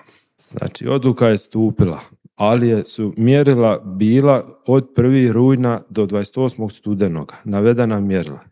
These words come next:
I zato sam rekao da u svrhu demografskih mjera, da dijete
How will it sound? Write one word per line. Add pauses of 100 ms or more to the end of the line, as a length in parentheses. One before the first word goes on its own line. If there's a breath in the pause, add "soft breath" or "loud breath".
(160)
I
zato
sam
rekao (120)
da
u
svrhu
demografskih
mjera, (340 soft breath)
da
dijete